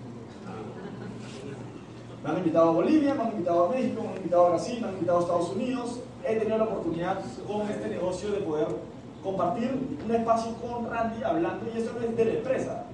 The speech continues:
Yo me fui a un evento de él a mirarlo a los ojos yo aprendo mucho mirando, por eso no me fue bien en la universidad, porque yo miraba, hacía preguntas y el profesor no me respondía, porque decía que estaba interrumpiendo la clase. Sí, entonces no aprendía, pues, y me aburrí.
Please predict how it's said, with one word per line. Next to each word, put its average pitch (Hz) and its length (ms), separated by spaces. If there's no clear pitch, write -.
Yo 170 80
me 196 80
fui 269 160
a 262 60
un 226 140
evento 220 320
de 180 300
él - 160
a - 260
mirarlo 160 380
a - 20
los - 160
ojos - 460
yo 208 80
aprendo 226 260
mucho 226 260
mirando, - 360
por - 100
eso 196 140
no 202 100
me 190 60
fue 196 160
bien 190 380
en 165 80
la 147 60
universidad, 143 460
porque 156 180
yo 165 80
miraba, 196 300
hacía 202 200
preguntas 185 300
y 190 40
el 175 40
profesor 151 220
no 165 60
me 165 80
respondía, 143 420
porque 160 320
decía 214 200
que 196 60
estaba 185 180
interrumpiendo 170 400
la 165 100
clase. - 240
Sí, 190 220
entonces 196 340
no - 80
aprendía, 339 500
pues, 214 160
y - 0
me 202 160
aburrí. 156 520